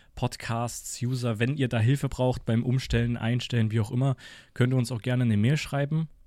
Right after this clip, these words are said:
ähm, an die E-Mail-Adresse, die in den Shownotes ist, meinung at brotherhood podcast punkt de. Da können wir euch eine Anleitung zusenden, ähm, damit ihr den Umschwung im März dann auch, äh,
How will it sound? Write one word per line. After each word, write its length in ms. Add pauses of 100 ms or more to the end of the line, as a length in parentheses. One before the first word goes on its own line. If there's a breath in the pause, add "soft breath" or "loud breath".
(100)
ähm, 400
an 160
die 160
E-Mail-Adresse, 420
die 80
in 80
den 100
Shownotes 420
ist, 320 (100)
meinung 600
at 220
brotherhood 320 (260)
podcast 400
punkt 180
de. 180
Da 80
können 200
wir 80
euch 160
eine 80
Anleitung 460 (400 loud breath)
zusenden, 920 (500 loud breath)
ähm, 600 (240)
damit 340
ihr 140
den 380 (280)
Umschwung 640 (100)
im 160
März 280
dann 160
auch, 340
äh, 280